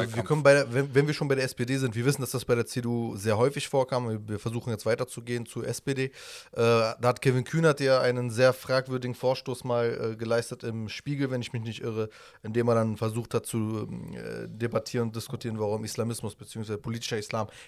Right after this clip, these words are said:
Speaker 2: ernster genommen werden müsste, warum die Linke, also überhaupt linke Parteien, äh, und linke Politik in Deutschland endlich diese Gefahr erkennen müsste, wo man sich dann gefragt hat,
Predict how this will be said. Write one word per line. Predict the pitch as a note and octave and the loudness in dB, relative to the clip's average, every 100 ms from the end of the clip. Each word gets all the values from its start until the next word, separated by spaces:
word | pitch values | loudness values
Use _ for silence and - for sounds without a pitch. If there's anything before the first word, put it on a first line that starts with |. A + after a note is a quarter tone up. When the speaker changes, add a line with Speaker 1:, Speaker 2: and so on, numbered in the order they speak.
| - | -2
Speaker 2:
ernster | A#2+ D3 D3 D3 C3 | 4 4 4 2 2
genommen | B2+ B2+ | 0 2
werden | B2 A#2+ A#2+ | 6 6 4
müsste, | A#2+ A#2+ | -4 -2
warum | A2 | -2
die | A2 | -2
Linke, | A2+ B2 B2+ A2+ | -4 -2 -4 -4
also | A2 G#2 | -6 -6
überhaupt | G2+ G#2 G#2+ | -4 -4 -4
linke | G#2+ A#2 A2+ | -4 -6 -6
Parteien, | G2 G2+ A2 A2+ A#2 | -6 -2 0 0 0
äh, | A2+ | -2
und | G#2 G#2 A2 | -4 -4 -2
linke | - B2 | -4 -4
Politik | A#2 | -6
in | G#2+ B2 A2+ | -6 -8 -2
Deutschland | A2 G#2+ - G#2 - - E3 | -2 -2 -4 -6 -2 -2 0
endlich | A#2+ B2 B2 | 0 0 -2
diese | - A#2 | -4 -6
Gefahr | A2+ G#2 C3 D3 | -6 0 4 4
erkennen | - A#2+ A#2 | 2 -2 -2
müsste, | A#2 A2+ | -6 -6
wo | A2 | -4
man | A#2 | -2
sich | A2+ - | -2 -2
dann | A2+ | -2
gefragt | G#2 - A2+ | -2 0 0
hat, | A#2 | 0